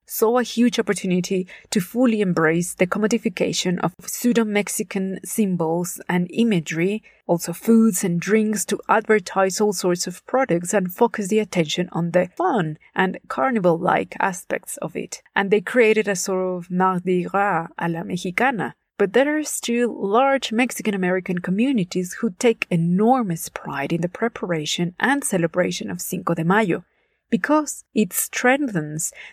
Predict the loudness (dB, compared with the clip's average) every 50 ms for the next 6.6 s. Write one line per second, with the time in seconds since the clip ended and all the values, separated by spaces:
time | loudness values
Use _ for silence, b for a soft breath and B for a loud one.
0 | B 2 4 4 4 2 2 2 2 4 2 0 -2 -2 -4 -4 -4 -4 -2 -2
1 | -2 -4 -4 -6 -4 -6 -8 -6 -4 -2 -2 -2 -4 -4 -4 -2 2 2 4 2
2 | 2 2 0 0 2 4 4 2 2 -2 -2 -2 -2 -2 -2 0 0 0 0 0
3 | -4 -6 -4 -4 -2 -2 -2 -4 0 0 0 0 0 -2 -6 -8 -10 -12 -16 -10
4 | _ 2 4 6 6 4 4 2 2 0 0 0 2 4 6 6 6 4 0 -8
5 | -2 0 2 2 2 0 -2 -4 -4 0 2 4 4 4 2 0 2 4 4 4
6 | 2 0 -6 -8 -8 -6 -2 0 2 2 2